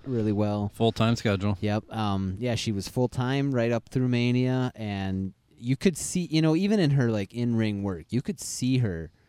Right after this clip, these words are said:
Speaker 1: getting better and better and more comfortable out there and letting a little bit of her edge show, you know, when she was doing promos and stuff. She's not the greatest promo, but she was getting better,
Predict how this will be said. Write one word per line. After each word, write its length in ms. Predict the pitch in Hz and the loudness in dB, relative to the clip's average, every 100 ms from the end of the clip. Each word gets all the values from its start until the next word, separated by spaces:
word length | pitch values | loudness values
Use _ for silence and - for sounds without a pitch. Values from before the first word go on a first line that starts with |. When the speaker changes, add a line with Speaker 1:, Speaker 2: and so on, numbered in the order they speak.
| _ - | _ -6
Speaker 1:
getting 320 | 110 120 101 | 0 0 0
better 400 | - 98 113 117 | -2 -2 2 4
and 180 | 101 95 | 2 0
better 220 | 101 101 | 0 -2
and 100 | 82 | -4
more 240 | 87 113 | -2 0
comfortable 640 | 117 - 113 110 - 95 90 | -2 -4 -4 -4 -4 -4 -4
out 200 | 87 85 | -6 -8
there 240 | 95 90 | -6 -6
and 200 | 85 78 - - - _ | -6 -8 -12 -20 -20 _
letting 300 | 104 120 131 | -2 2 2
a 60 | 117 | 2
little 240 | 113 143 156 | 2 0 4
bit 200 | 143 147 | 4 4
of 140 | 113 | 2
her 200 | 123 117 | 2 2
edge 280 | 113 123 127 | 0 -2 -4
show, 380 | - - 104 92 | -4 0 0 0
you 120 | 92 | 0
know, 100 | 92 | 0
when 120 | 92 | -2
she 160 | 92 - | -2 -2
was 160 | 104 95 | -4 0
doing 260 | 107 98 | 0 -2
promos 500 | 92 110 107 98 90 | -4 -4 -2 -2 -2
and 100 | 87 | -6
stuff. 220 | 85 95 - | -6 -8 -6
She's 200 | 135 143 | -6 -2
not 200 | 233 - | -2 -2
the 80 | |
greatest 400 | 226 233 220 202 | -2 0 2 0
promo, 420 | - 214 214 120 101 | 0 2 2 2 2
but 220 | 117 - | 0 0
she 200 | - 139 | -2 0
was 180 | 143 117 | 0 0
getting 360 | 127 135 123 104 | 0 2 2 0
better, 400 | 101 85 55 | -2 -4 -10